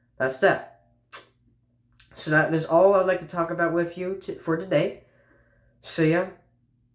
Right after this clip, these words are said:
that is my conclusion on this. We gotta,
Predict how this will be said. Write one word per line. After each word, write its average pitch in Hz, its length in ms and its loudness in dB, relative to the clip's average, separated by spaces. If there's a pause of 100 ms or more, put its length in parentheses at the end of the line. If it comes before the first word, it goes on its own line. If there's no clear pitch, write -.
(380)
that 147 200 2
is 151 60 -2
my 156 120 2
conclusion 160 760 -6 (300)
on 143 140 -4
this. 165 260 -4
We 151 80 -4
gotta, 143 300 0